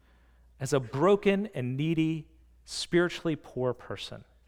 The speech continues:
She sees herself as a miserable person, but nobody else does. They see her as a delight. They want to be around her.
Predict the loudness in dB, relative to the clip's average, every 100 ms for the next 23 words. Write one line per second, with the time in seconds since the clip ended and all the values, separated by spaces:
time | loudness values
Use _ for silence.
0 | _ _ _ _ _ -12 -6 0 2 2
1 | 2 2 2 2 2 2 -2 -2 -2 -2
2 | -4 -2 -4 -2 -4 -6 -10 _ _ _
3 | _ _ _ _ _ _ _ _ -8 -2
4 | 0 0 2 0 -2 -4 -4 -4 -8 -18
5 | -20 _ _ _ _ _ _ _ -2 2
6 | 2 0 -4 -2 -2 -4 -4 -6 -6 -8
7 | -8 -10 -14 -20 _ _ _ _ -6 -6
8 | -6 -10 -10 -10 -8 -8 -8 -10 -10 -16